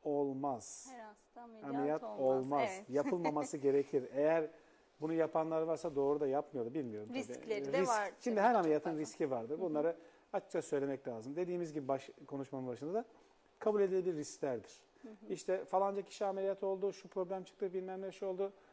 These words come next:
Speaker 1: Her şey obeziteye bağlanmaya çalışıyor şimdi, ameliyata bağlanmaya çalışıyor. Mesela adam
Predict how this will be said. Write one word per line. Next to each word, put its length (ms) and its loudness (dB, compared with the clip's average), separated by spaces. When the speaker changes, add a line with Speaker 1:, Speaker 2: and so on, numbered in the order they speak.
Speaker 1:
Her 360 6
şey 400 -2
obeziteye 580 2
bağlanmaya 520 4
çalışıyor 420 -6
şimdi, 460 -6
ameliyata 500 0
bağlanmaya 460 2
çalışıyor. 280 -8
Mesela 200 2
adam 220 2